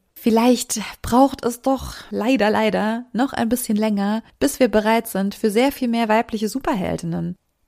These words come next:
die eben nicht mehr nur sexy angezogen sein müssen, um erfolgreich zu sein. Und vielleicht ziehen sich dann irgendwann auch kleine Kinder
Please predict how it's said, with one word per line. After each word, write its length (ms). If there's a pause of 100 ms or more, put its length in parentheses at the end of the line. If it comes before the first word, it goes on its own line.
die 300
eben 240
nicht 240
mehr 120
nur 220
sexy 400
angezogen 540
sein 260
müssen, 460 (120)
um 380 (220)
erfolgreich 600
zu 120
sein. 380 (280)
Und 120
vielleicht 380
ziehen 240
sich 180
dann 220
irgendwann 640
auch 180
kleine 320
Kinder 540